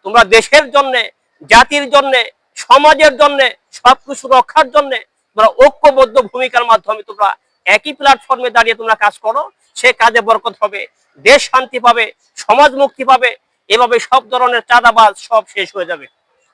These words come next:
সুতরাং সামনে থেকে রাজনীতি আমরা যারা করব, আমাদের অঙ্গীকার করতে হবে,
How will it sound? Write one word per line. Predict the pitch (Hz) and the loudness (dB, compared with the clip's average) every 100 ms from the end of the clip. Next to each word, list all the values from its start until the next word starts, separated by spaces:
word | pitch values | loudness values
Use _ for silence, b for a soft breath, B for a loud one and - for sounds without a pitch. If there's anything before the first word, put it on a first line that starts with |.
| _ - | _ -12
সুতরাং | 214 220 214 202 | -4 0 0 0
সামনে | - 196 214 | -4 -6 -4
থেকে | 220 214 202 175 _ _ _ 151 | -8 -4 -4 -4 _ _ _ 0
রাজনীতি | 185 214 226 226 | 0 0 -4 -2
আমরা | 220 233 | 0 -2
যারা | 240 254 | -2 -2
করব, | 247 254 247 220 _ _ _ - | -2 -2 -4 -6 _ _ _ -4
আমাদের | 208 220 - | -2 -2 0
অঙ্গীকার | 226 240 226 233 | -2 -2 -2 -4
করতে | 220 226 226 | -2 -6 -6
হবে, | 196 208 | -8 -8